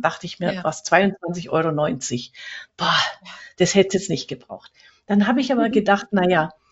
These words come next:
Speaker 1: wie viel gibst du eigentlich im Jahr aus für Bücher,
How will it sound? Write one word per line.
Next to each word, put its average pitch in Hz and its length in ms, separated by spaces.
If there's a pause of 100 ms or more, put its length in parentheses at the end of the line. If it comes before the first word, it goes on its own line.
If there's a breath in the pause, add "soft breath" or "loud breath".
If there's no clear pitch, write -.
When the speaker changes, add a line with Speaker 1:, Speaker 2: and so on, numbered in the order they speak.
(340)
Speaker 1:
wie 180 120
viel 202 160
gibst 208 280
du 214 60
eigentlich 175 260
im 175 80
Jahr 151 200
aus 156 200
für - 160
Bücher, 170 560